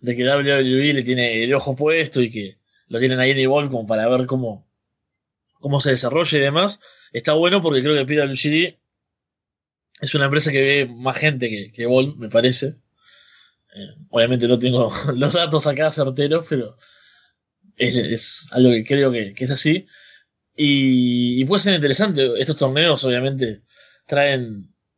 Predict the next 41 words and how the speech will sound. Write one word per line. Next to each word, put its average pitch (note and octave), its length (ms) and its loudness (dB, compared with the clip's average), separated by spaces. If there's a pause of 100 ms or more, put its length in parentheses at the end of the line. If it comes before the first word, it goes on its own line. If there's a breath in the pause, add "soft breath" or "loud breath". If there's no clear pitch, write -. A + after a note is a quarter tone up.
(180)
buenísimos C3+ 600 0
talentos D3 460 0
de, G#2+ 160 -6
de A2+ 140 -12
todos C#3 280 0
lados. E3 420 0
Cada C#3 280 2
vez - 340 -4
es C3 100 -10
más C#3 160 0
variado. C3+ 460 2
El B2 80 2
año C3 140 0
pasado B2+ 460 0 (400 loud breath)
fue A#2 580 0
la A#2+ 120 0
sorpresa C#3 340 0
con B2 140 -2
los, A#2 140 -6
los G#2+ 720 -10
luchadores B2 380 2
de, G#2+ 280 0
de A#2 120 -4
lucha C3+ 300 2
underground. D#3 560 2 (460 soft breath)
Ahora A2 580 0
con A#2 120 -14
varios B2+ 220 2
luchadores A#2+ 800 0
ingleses C#3+ 520 0
este B2+ 240 0
año. D#3 380 0 (1200)
O G#2 220 -2
al G#2+ 80 0
menos A#2 220 -2
de, G2+ 260 -2
de G#2+ 300 -4
las A2 260 2
empresas A#2+ 720 -4
europeas, B2 420 0
porque, G#2 220 -16